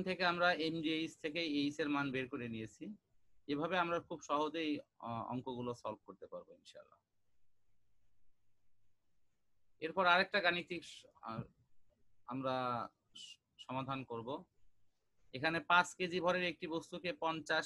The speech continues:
meter per second বেগে উপরের দিকে নিক্ষেপ করা হলো। কত উচ্চতায় এর বিভব শক্তি ও গতিশক্তি সমান হবে? এখানেও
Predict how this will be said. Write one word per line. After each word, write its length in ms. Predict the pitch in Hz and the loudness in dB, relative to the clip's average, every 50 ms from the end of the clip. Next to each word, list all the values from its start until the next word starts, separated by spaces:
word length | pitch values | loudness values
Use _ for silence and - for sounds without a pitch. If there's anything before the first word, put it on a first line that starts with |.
| - - 147 | -2 -6 -6
meter 260 | 160 147 185 175 170 - - | -4 0 2 0 0 2 2
per 140 | 160 156 147 - - | 2 2 2 0 -8
second 280 | - 156 151 170 170 165 156 | -10 -6 -4 -4 -4 -2 -2
বেগে 180 | 156 143 151 151 147 | -2 0 0 -2 0
উপরের 240 | 147 151 139 139 131 | -2 -2 -4 -4 -4
দিকে 160 | 143 135 156 147 143 | -4 -4 -2 -2 -2
নিক্ষেপ 280 | 139 127 - - 151 - - | -4 -6 -6 -8 -8 -4 -2
করা 140 | 147 139 139 135 | 0 0 2 0
হলো। 180 | 135 127 135 151 185 - _ _ _ _ _ _ _ _ _ _ _ _ _ _ _ _ - | 0 -2 -2 -4 -6 -8 _ _ _ _ _ _ _ _ _ _ _ _ _ _ _ _ 0
কত 200 | 170 175 180 - 202 196 196 185 | 2 2 2 4 4 4 6 6
উচ্চতায় 580 | 185 185 - - 185 180 - 180 175 175 175 175 151 - 151 151 | 4 4 2 0 0 2 4 4 4 6 6 4 2 2 0 2
এর 100 | 160 160 143 120 | 2 2 2 2
বিভব 240 | 147 147 147 175 175 175 - - | 2 4 4 4 2 2 -2 -6
শক্তি 400 | 175 160 - _ - 160 160 156 151 151 - - - - | -6 -6 -6 _ -6 -4 -2 -2 0 -2 -2 -4 -6 -4
ও 20 | 143 151 147 139 | -4 -2 0 0
গতিশক্তি 500 | 147 147 147 143 - 151 147 147 - 160 151 - | -2 -2 -2 -6 -6 -6 -8 -6 -8 -12 -10 -8
সমান 220 | 147 123 110 95 95 92 | -6 -4 -4 -4 -6 -8
হবে? 160 | 78 73 - _ _ _ _ _ - - - - - - - - - - - _ _ _ _ _ - - - 156 | -14 -18 -20 _ _ _ _ _ -20 -20 -20 -20 -20 -20 -20 -20 -20 -20 -20 _ _ _ _ _ -20 -10 -6 -2
এখানেও 240 | 151 180 208 208 | 2 4 4 6